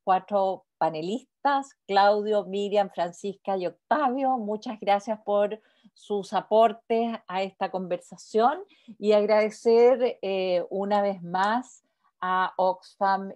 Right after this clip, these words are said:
y a Vina por organizar estos encuentros que son muy, muy, eh, interesantes y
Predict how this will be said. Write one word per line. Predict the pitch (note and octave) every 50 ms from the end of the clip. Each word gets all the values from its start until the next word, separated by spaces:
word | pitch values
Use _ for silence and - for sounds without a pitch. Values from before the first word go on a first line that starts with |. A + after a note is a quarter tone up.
| - _
y | E3+ F3 F3 E3+ F3 F3+ F3 -
a | - D#3 D#3
Vina | D#3 F3 F#3 F#3+ F3+ F3+ F3 E3+ F3 F#3 F3+ - _ _ _ _ F#3 _ _ _ _ -
por | F#3+ F#3+ F#3 F#3 F#3 - -
organizar | F3 F3 F3+ E3+ F3 F3 E3 E3 E3 - - - - F3 E3+ F3 F3 F#3+ F#3 G3 - - _ _
estos | D#3+ E3+ F3 E3+ - _ _ _ _ _ _ - F3+ E3+ F3 F3+ F3 - - - _ -
encuentros | F3+ E3 E3 D3+ D#3 _ G3 F3 E3 E3 D#3+ - - F3+ F3+ F3+ F3 _ _
que | E3 D3+
son | D3+ _ - D#3+ D#3+ D#3+ E3+ F3 F3 - _ _ _ _ _
muy, | - E3 D#3+ E3+ F3+ F#3 F#3+ F#3+ F#3+ - - _ _ _
muy, | - E3 D#3+ D#3+ D#3+ D#3+ E3 E3 E3+ E3 E3+ F3 _ _ _ _ _ _ _ _ _ _ _
eh, | - E3+ D#3 D#3 D3+ D3 C#3+ C#3 C#3 C3+ C3+ C3+ C3 C3 B2+ B2+ B2+ - -
interesantes | - E3 E3+ D#3+ D3+ - F3 D#3+ D#3+ D#3+ - - - - F#3 F#3 F3+ F#3+ G3 - - G3 F#3+ F3+ F3+
y | F3+ E3+ E3+ F3 F3 F3 E3+ F3 F3+ F3 -